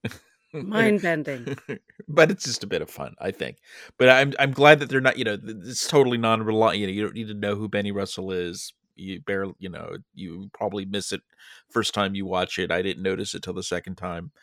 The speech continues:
Speaker 1: So, you know, just a bit of fun, and I love it.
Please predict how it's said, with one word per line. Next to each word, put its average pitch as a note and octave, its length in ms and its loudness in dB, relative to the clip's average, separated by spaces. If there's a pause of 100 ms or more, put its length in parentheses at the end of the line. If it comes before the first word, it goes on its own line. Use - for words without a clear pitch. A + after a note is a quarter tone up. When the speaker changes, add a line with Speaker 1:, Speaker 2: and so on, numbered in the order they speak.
(240)
Speaker 1:
So, F#2 520 0 (460)
you - 80 -4
know, - 160 -12 (160)
just C3 200 -2
a C3+ 40 0
bit C3+ 160 8
of A#2 80 4
fun, F2 300 0
and F2 140 -6
I D#2+ 60 -4
love - 220 -10
it. - 120 -12